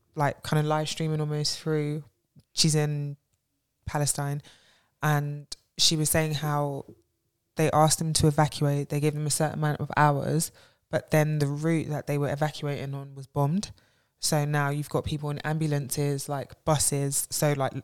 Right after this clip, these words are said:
large amounts of people in one place. Again, that's not, that's not a war. You cannot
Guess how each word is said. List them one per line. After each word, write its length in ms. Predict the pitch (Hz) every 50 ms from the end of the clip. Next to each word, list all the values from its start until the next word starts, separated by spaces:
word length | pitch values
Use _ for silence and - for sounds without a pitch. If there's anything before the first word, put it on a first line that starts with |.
| _ -
large 260 | 151 151 147 147 143 143
amounts 280 | 143 143 127 - -
of 80 | 143 -
people 280 | - 147 139 - 139 -
in 140 | 139 143 143
one 160 | 143 139 139
place. 440 | - 151 143 139 139 - 143 - - - - - - _ _ _ _ _ _ -
Again, 360 | - 156 - 165 165 165 139 -
that's 300 | - 170 175 - - -
not, 260 | 180 180 175 156 - - _ _ _ _ _ _ _ _ _ _ _ _ _ _ _ _ _ _ _ _ _ _ _
that's 220 | - 170 160 - -
not 120 | 196 -
a 40 | 151
war. 520 | 143 139 147 165 196 180 135 120 127 131 - _ _ - -
You 160 | 156 160 165
cannot 380 | - 151 170 175 185 180 -